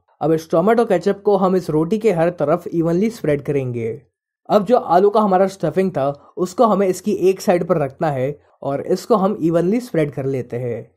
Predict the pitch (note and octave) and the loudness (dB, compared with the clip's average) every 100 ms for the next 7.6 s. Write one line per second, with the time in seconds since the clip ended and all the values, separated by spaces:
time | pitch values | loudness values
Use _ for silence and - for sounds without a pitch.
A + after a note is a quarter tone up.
0 | _ _ F3 - D3+ F#3+ A#3+ A#3+ A#3 F#3+ | _ _ -8 -6 0 2 2 0 0 0
1 | G3+ G#3+ F#3+ - F3+ E3 A3 A3 D#3+ E3 | 0 2 2 2 0 0 -2 -2 0 0
2 | G3+ G#3 G3+ - F#3 F#3 F#3 E3+ D3+ C#3+ | 2 0 0 -2 0 2 0 0 -4 -4
3 | B2+ D3 D#3 - - F#3+ - A#3+ G#3+ G3+ | -4 -6 -6 -12 -4 -4 0 2 2 2
4 | E3+ F3+ A3+ G#3+ G#3+ A3 - F#3 F#3+ F3 | 0 0 -2 0 -2 -4 0 0 2 0
5 | D#3 A#3+ A#3+ E3+ D3+ C3+ C3+ B2+ A#2 E3 | 0 0 -2 0 -2 -2 -4 -4 -6 -10
6 | D3 - _ _ _ _ D#3 D#3+ E3 F3+ | -14 -20 _ _ _ _ -2 -2 -2 -2
7 | E3+ A3 G3+ D3+ D3 D3 | 0 0 0 0 0 -2